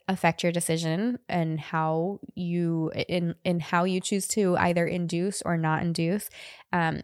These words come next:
and there's no right or wrong answer there. There are definitely different personal reasons for induction as well. Um, but along with that is the family. Like, if you have family coming into town, that's gonna be really helpful. Um, maybe they're putting a little pressure on you, like, "We're gonna miss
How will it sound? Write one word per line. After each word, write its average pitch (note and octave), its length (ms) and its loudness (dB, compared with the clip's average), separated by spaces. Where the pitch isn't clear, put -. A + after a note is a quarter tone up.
and G3 100 4
there's G#3 220 4
no F#3+ 360 6
right F3+ 260 8
or G3 100 4
wrong F#3 240 6
answer E3+ 380 0
there. A3 180 6
There G#3+ 160 6
are F3+ 60 10
definitely F3 560 4
different F3 400 0
personal F3 420 0
reasons E3 380 0
for E3+ 100 0
induction D#3+ 520 0
as F3 200 -2
well. D#3 440 2
Um, E3+ 480 2
but F3+ 240 4
along F3 300 4
with F3 140 6
that A3 120 6
is G3+ 140 0
the A3 80 2
family. A#3+ 500 0
Like, F3 160 -2
if F3+ 140 -2
you G3 80 0
have A#3+ 160 -4
family B3+ 280 0
coming A3+ 280 -2
into G3+ 100 -2
town, F3+ 260 -2
that's F3+ 160 -8
gonna F3 140 -2
be F3 140 0
really F3 180 2
helpful. E3+ 560 0
Um, E3+ 440 0
maybe F#3 260 2
they're F3+ 140 4
putting F#3+ 260 2
a F#3 40 2
little F3 140 2
pressure G3 340 0
on F#3 120 2
you, F#3 140 2
like, F#3 200 0
"We're A#3 140 -2
gonna G#4 240 2
miss G#4 160 2